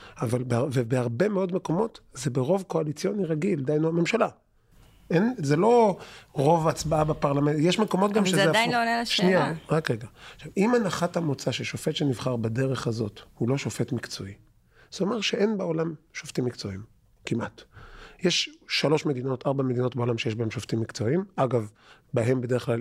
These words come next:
Speaker 1: לא נותנים להם את הסמכות לבטל חוקים, אבל בסדר, זה, אבל זה האירוע הנדיר. ואני אומר, "לא, נבחרי ציבור יודעים לעשות בחירות מקצועיות." ומפה אני מגיע ל-, ל-, ל-, למה שאפרת דיברה על הרכב הוועדה. היינו ארבעה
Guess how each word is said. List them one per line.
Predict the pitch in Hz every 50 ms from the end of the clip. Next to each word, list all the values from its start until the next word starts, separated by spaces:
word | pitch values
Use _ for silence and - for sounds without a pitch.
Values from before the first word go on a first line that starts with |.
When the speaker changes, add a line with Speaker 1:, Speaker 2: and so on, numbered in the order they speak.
| 117
Speaker 1:
לא | 131 135 131 123
נותנים | 120 117 - 135 120
להם | 120 117
את | 107 -
הסמכות | 107 - 107 104 - 120 - -
לבטל | 110 107 107 - 113 110
חוקים, | - - 107 - 165 180 202 - _ - - - - - - - -
אבל | 160 175 233 254 254 - _ _ _ _ _ _ _ _ _ _
בסדר, | - - 262 247 - _ _ - _
זה, | 175 127 160 156 - - -
אבל | 131 135 147 135
זה | 127 135 139 143 156 202 240 262
האירוע | 254 226 190 208 208 196
הנדיר. | 185 170 156 131 135 113 113 104 - _ _ _ - - - - - - - 151
ואני | 156 214 262 254 247
אומר, | 175 180 214 196 156
"לא, | 135 127 127 127 135 123 110 - - _ - - - - - -
נבחרי | 127 - 104 143 185 220 214
ציבור | - - 139 160 196 196 175
יודעים | 139 127 151 151
לעשות | 143 120 - 135 123 -
בחירות | - - 123 117 113 -
מקצועיות." | 120 117 - - - 98 95 - - -
ומפה | 135 139 156 175 175 - 247 269
אני | 254 214
מגיע | 196 185 170 170 214 208
ל-, | 190 160
ל-, | 151 180 170 143 139 - - - 139
ל-, | 139 143 - - - - - - - _ -
למה | 147 135 147 151
שאפרת | 151 - 147 - - 139 131 117
דיברה | 127 123 127 123 127
על | 123 123
הרכב | 117 - - 135 113
הוועדה. | 117 113 117 110 104 101 98 95 95 - - - - - - - - _ _ - _ _ _ _ _ -
היינו | 208 254 262 247
ארבעה | 208 190 156 156 170 170 175 180